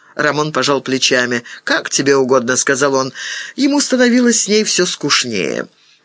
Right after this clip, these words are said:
Разговаривать было не о чем. В отличие от Шелля, она его идей не оценила, да и понимала его все-таки не вполне хорошо, хотя быстро сделала большие успехи в испанском языке.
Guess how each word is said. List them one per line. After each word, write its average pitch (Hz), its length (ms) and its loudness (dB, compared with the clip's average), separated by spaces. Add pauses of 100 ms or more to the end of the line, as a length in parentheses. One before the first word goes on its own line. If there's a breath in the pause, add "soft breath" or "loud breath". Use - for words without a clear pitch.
Разговаривать 156 800 0
было 202 260 2
не 320 200 -4
о 233 140 -2
чем. - 360 -4 (340 loud breath)
В 127 140 2
отличие 175 600 2
от 147 140 -2
Шелля, 160 720 0 (500 loud breath)
она 185 500 2
его 208 380 2 (120)
идей 214 360 2
не 185 180 0
оценила, 156 800 2 (260 loud breath)
да 233 180 0
и 294 220 4
понимала 233 760 2
его 151 540 2 (420 loud breath)
все-таки 185 520 0
не 202 160 2
вполне 139 440 0
хорошо, 117 560 0 (200 loud breath)
хотя 294 340 0
быстро 220 460 0
сделала 185 460 2
большие 196 380 2
успехи 143 460 0
в 131 80 2
испанском 123 580 0
языке. 120 640 0